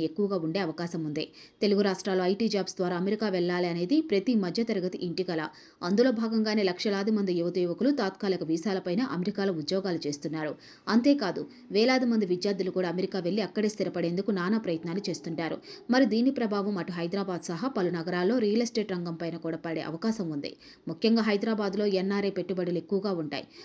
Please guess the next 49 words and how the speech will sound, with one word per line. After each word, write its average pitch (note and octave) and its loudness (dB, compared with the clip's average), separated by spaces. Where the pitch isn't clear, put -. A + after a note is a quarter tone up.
హ-, - -10
అమెరికాలో A#3+ 4
సంపాదించిన F#3 -2
డబ్బుతో F#3 -2
హైదరాబాద్ F3+ -2
చుట్టుపక్కల G3 -2
రియల్ F3+ 2
ఎస్టేట్ G#3 -2
రంగంలో E3+ -2
ఇన్వెస్ట్ F#3 -2
చేయడం F3 -2
అనేది D#3+ 0
మనం G#3+ 0
చూస్తూ F3 -2
ఉంటాం. D#3 -4
ఇక B3+ 6
హైదరాబాద్ A#3+ 4
రియల్ A3 4
ఎస్టేట్ G#3 -2
రంగం F#3 -2
మూడు F#3+ 0
పువ్వులు F3+ 0
ఆరు F3+ 0
కాయలుగా F3+ -2
విస్తరించడానికి F3 -2
అమెరికా F#3 0
ఎన్ఆర్ఐలు F#3+ 0
కూడా E3+ -2
ఒక D#3+ -8
కారణమనే E3 -4
చెప్పాలి. D3+ -6
అయితే F3+ 2
ఇప్పుడు G3+ 4
డొనాల్డ్ A3 2
ట్రంప్ A#3 2
తీసుకున్న G3+ 0
నిర్ణయం F3+ 0
వల్ల E3+ -2
హైదరాబాద్ E3 -4
రియల్ D#3+ 0
ఎస్టేట్ E3 -6
రంగంపై D#3+ -4
కూడా E3+ -2
పెద్ద E3+ -4
ఎత్తున D#3+ 0
దెబ్బ D#3 -6
పడే E3+ -4
అవకాశం E3+ -8
కనిపిస్తుంది. D3+ -8